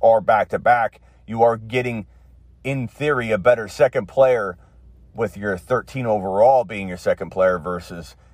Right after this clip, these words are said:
the one point one owner getting that, that late second rounder. But the late second round is just as good as play-, are, the players at that twenty to twenty-four range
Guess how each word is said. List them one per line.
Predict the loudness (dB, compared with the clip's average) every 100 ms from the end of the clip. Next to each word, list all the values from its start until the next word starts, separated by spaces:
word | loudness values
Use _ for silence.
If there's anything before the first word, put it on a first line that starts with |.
| _
the | -12
one | -6 -6 -4
point | -6 -4
one | -2 0
owner | 0 -4 -6
getting | -10 -10 -10 -8
that, | -6 -8 -6
that | -6 -6 -10 -20
late | -12 -10 -10 -10
second | -4 -4 -4
rounder. | -4 -2 -2 -4
But | -4 -4 -6 _ -20 -6
the | -2
late | 0 -2 -2
second | 0 2 0
round | 0 2 4 2
is | -4 -12
just | -2 2 2 -2
as | -12 -8
good | 0 2 2
as | -4 -10
play-, | 0 2 2
are, | 2 2 -2 -10
the | -8 -8
players | 2 2 2 -4 -4 2
at | 2 4
that | 2 2 -2 _ _
twenty | -10 -2 0 -2 -8
to | -10
twenty-four | -12 -6 -6 -6 -8 -4 -2 -2
range | -4 -6 -10